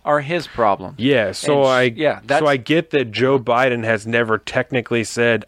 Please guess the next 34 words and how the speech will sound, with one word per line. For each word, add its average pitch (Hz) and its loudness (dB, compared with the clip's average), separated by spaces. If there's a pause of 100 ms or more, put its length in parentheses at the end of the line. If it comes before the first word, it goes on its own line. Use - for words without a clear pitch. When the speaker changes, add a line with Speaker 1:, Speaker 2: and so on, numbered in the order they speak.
Speaker 2:
"I 117 2
am 117 0
in 113 -4
support 113 -2
of 101 -6
the 104 -8
Green 113 -2
New 107 -4
Deal." 123 -2 (160)
Speaker 1:
Mm-hmm. 113 -16
Speaker 2:
But 113 0
by 113 2
picking 120 -6
a 113 -6
vice 107 0
president 110 -2 (160)
who 117 -8
introduced 117 -2
the 123 0
Green 113 2
New 113 2
Deal 110 2
into 104 -4
the 92 -8
Senate, 120 0 (220)
Speaker 1:
Mm-hmm. 113 -8
Speaker 2:
it 104 -2
certainly 113 -2 (420)
would 117 0
indicate 113 -2 (180)
that 101 0 (340)
you 110 0 (580)
are 98 4
favorable 95 -2